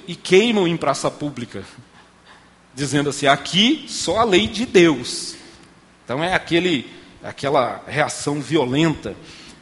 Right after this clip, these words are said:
E, como resultado disso, <laughs> o imperador manda destruir toda Samaria e ela é transformada numa cidade absolutamente grega durante muito tempo. E depois eles vão retomando.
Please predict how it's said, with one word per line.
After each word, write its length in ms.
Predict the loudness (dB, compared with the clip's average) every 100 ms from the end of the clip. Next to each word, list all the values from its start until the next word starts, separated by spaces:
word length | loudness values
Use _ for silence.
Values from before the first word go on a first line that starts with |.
| -20 -2
E, 400 | 2 2 0 0
como 200 | 2 4
resultado 580 | 4 2 0 2 0 0
disso, 480 | -6 -6 -6 -8 -8 -10 -12 -18
<laughs> 300 | -20 _ _
o 180 | -10 -6
imperador 640 | -4 0 2 2 2 -2 0
manda 260 | 2 2
destruir 720 | 0 -2 -2 0 -2 0 -2 -2
toda 320 | 2 4 4
Samaria 720 | 2 0 0 -2 -2 0 -2 -4 -12 -18 -20 -6
e 160 | 0
ela 140 | 2 2
é 20 |
transformada 580 | 2 0 0 0 0 -2
numa 120 | -4
cidade 360 | -4 -4 -2 -2
absolutamente 640 | -4 -4 -2 -2 -2 -6
grega 360 | -6 -4 -2 -2
durante 320 | -2 -4 -4
muito 340 | -2 -2 -2
tempo. 360 | -2 -2 -4 -14 -20 -20 -20 -20 -20 -20 -20 _ -20
E 40 | -4
depois 420 | -2 0 0 0
eles 180 | -2 -2
vão 140 | -2
retomando. 720 | -2 -2 -4 -2 -2 -4 -8